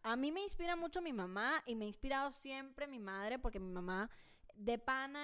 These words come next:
ha hecho unas cosas muy fuertes y ha superado unas cosas muy fuertes y de verdad es una tipa muy arrecha. Este, y yo siento que muchas de las cosas que yo me he atrevido a hacer,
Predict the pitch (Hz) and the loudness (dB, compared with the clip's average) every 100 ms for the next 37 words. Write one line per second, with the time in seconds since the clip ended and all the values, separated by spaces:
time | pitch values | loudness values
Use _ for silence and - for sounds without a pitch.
0 | 294 285 302 294 294 - 285 - - 226 | -4 -4 -2 0 -2 -2 -2 0 -2 -2
1 | 208 202 202 214 233 254 254 226 214 208 | -2 0 0 0 0 2 0 0 0 0
2 | 190 220 233 202 185 254 233 196 190 220 | 0 -4 -4 -2 -4 -6 -4 -2 -2 -4
3 | 254 240 233 220 226 226 - 226 202 226 | -6 -4 -4 -2 -2 -2 2 2 2 -4
4 | 254 - - - 190 196 196 190 185 175 | -8 -12 -20 -10 0 2 4 4 4 0
5 | 185 214 214 220 208 202 202 214 220 214 | -2 -2 -2 0 2 4 6 6 6 4
6 | 170 - 208 226 - - - - 214 196 | 0 0 -2 -4 -10 -20 -4 4 4 4
7 | - 220 214 208 202 - 277 262 262 294 | 4 6 8 6 4 4 4 6 8 8
8 | 285 349 330 240 214 240 285 311 - - | 6 2 2 2 0 0 -2 -4 -18 -20
9 | - - - 240 226 233 254 - - - | -20 -20 -2 2 4 4 0 -6 -20 -20
10 | _ - 233 240 254 302 320 285 - 247 | _ -6 2 2 4 4 4 4 4 0
11 | 254 277 247 220 208 233 240 240 262 262 | 0 0 0 2 0 0 0 0 0 2
12 | 254 247 254 277 226 240 | 2 2 2 4 4 2